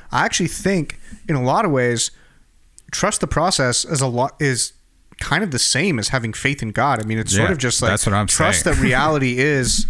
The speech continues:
Speaker 1: as it's supposed to be. But to your point, I think, you know, part of what you were saying too is it's just, like,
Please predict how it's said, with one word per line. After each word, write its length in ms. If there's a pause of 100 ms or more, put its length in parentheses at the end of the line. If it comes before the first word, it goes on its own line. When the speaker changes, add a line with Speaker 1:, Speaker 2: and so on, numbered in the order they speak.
Speaker 1:
as 140
it's 120
supposed 320
to 60
be. 320 (240)
But 160
to 140
your 160
point, 480 (340)
I 60
think, 300 (160)
you 140
know, 120
part 240
of 60
what 100
you 80
were 80
saying 300
too 200
is 140
it's 180
just, 180
like, 180